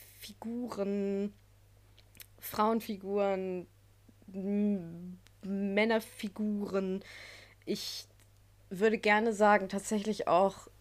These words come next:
genderqueere Figuren, aber bis jetzt noch nicht so richtig. Bis auf, ja, nee, also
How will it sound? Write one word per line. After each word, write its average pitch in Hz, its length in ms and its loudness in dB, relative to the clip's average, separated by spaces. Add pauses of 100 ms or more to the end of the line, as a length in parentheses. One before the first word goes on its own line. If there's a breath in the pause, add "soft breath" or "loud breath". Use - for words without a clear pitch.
(720)
genderqueere 233 840 6
Figuren, 233 580 4
aber 208 300 6
bis 202 300 -4
jetzt - 380 2
noch 190 280 -2
nicht 196 240 -2
so - 160 -4
richtig. 285 460 -2 (640 loud breath)
Bis 220 320 8
auf, 214 340 8 (920 loud breath)
ja, 165 160 8
nee, 170 240 4 (180 loud breath)
also 180 240 4